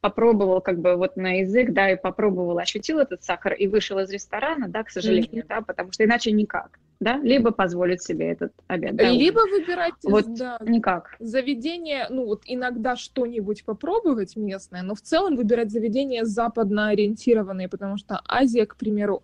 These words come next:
Speaker 2: очень сильно стремится к западному миру, очень модно делает всякие заведения, вот эти вот сетевые, все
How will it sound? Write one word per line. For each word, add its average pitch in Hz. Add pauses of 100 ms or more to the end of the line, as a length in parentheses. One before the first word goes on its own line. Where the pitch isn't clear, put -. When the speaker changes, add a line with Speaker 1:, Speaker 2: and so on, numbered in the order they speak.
(100)
Speaker 2:
очень 269
сильно 214
стремится 190
к -
западному 175
миру, 190
очень 208
модно 208
делает 180
всякие 185
заведения, 196
вот 175
эти 175
вот 175
сетевые, 202
все 202